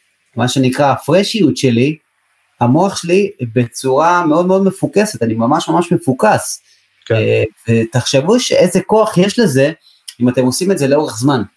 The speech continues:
Speaker 1: אם בניתם לכם איזשהו לוז, שאתם קמים מוקדם, אתם מתחילים לעבוד מוקדם, אתם, יש לכם איזשהו לוז שהוא תמיד חוזר לעצמו, יש איזה כוח מטורף, אה, ויש פה, אני בטוח, הרבה חבר'ה ששומעים אותנו עכשיו,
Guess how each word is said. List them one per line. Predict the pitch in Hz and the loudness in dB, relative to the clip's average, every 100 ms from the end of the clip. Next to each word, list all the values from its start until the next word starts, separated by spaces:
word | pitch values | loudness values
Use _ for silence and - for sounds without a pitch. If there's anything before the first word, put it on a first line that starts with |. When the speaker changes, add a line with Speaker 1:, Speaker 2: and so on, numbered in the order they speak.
| _ _ _ _ _ | _ _ _ _ _
Speaker 1:
אם | 120 123 127 - | 0 2 -2 -2
בניתם | 127 123 143 185 208 | 0 2 2 2 0
לכם | 143 135 | 0 0
איזשהו | 143 165 - 123 | 2 0 2 0
לוז, | 110 131 202 - - _ _ _ _ _ | 2 2 2 -2 -12 _ _ _ _ _
שאתם | 117 120 | 0 0
קמים | 107 113 160 | 2 2 2
מוקדם, | 180 147 143 - | 0 0 -2 -2
אתם | - 101 | -8 -8
מתחילים | - 123 123 160 | -4 -2 0 2
לעבוד | 160 156 156 | 0 2 0
מוקדם, | 139 120 135 139 127 | 0 0 -2 -2 -8
אתם, | 117 - - - _ | -10 -10 -10 -14 _
יש | 139 190 | -4 -2
לכם | 180 170 | -2 -2
איזשהו | 160 147 123 | 0 2 4
לוז | 127 175 190 | 4 2 0
שהוא | - 120 113 | -2 -2 0
תמיד | 131 160 | 0 0
חוזר | - 135 170 | -2 0 2
לעצמו, | 147 - 110 - _ _ | 2 -2 -10 -12 _ _
יש | 156 156 | -4 0
איזה | 147 135 | 0 0
כוח | - 202 190 131 | 0 0 2 0
מטורף, | 123 131 - - 117 - _ _ _ _ | 0 0 2 0 -2 -8 _ _ _ _
אה, | 120 117 113 117 113 | 0 2 2 2 2
ויש | 156 | 0
פה, | - 165 | 0 0
אני | 123 117 | 2 2
בטוח, | 117 160 160 - | 2 2 0 -2
הרבה | 113 135 | -2 -2
חבר'ה | 131 127 127 | 0 0 -2
ששומעים | 123 - 123 | -2 -2 0
אותנו | 135 123 113 113 | 0 -2 -4 -6
עכשיו, | - 143 | -2 -2